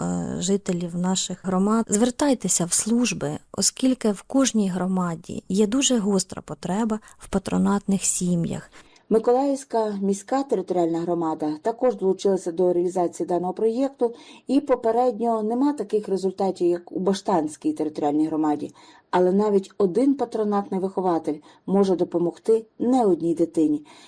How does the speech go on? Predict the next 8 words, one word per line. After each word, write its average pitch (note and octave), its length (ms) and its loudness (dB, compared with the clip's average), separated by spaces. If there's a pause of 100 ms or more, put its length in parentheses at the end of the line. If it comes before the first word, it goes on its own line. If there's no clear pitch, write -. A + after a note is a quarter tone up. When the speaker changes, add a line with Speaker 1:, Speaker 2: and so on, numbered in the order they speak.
Speaker 2:
каже F#3+ 280 2
Юлія F3+ 320 4
Кравченко, F3+ 640 -2
начальниця G#3+ 520 -2
служби G3 300 -2
у F3 40 2
справах F3+ 380 0
дітей G3+ 360 0